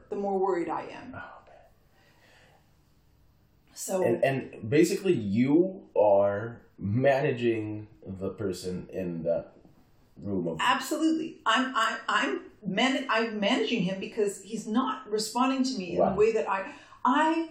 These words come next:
Speaker 1: honestly expected that they, he was, I was gonna speak to him,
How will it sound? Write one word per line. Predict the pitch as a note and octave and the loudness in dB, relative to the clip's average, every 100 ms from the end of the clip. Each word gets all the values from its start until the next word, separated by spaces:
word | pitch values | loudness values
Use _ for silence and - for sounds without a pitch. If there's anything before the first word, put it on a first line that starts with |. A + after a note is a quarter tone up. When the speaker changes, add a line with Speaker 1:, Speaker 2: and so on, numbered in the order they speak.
| - - | -6 2
Speaker 1:
honestly | B3 B3+ C4 - C#4 C4+ | 4 4 0 -4 -10 -8
expected | - - - A3+ A3+ B3 A#3+ - - | -10 -10 -6 -6 -2 -4 -6 -18 -6
that | - F3 - | -6 -6 -2
they, | G#3+ A3+ A3 - | 4 4 2 -4
he | B3+ | 0
was, | A#3+ A3 | 2 0
I | F#3 | -4
was | F#3+ | -4
gonna | F3+ F3 | -4 -8
speak | - B3+ A#3+ | -4 -4 -4
to | |
him, | F#3+ G3+ G3+ | -6 -6 -8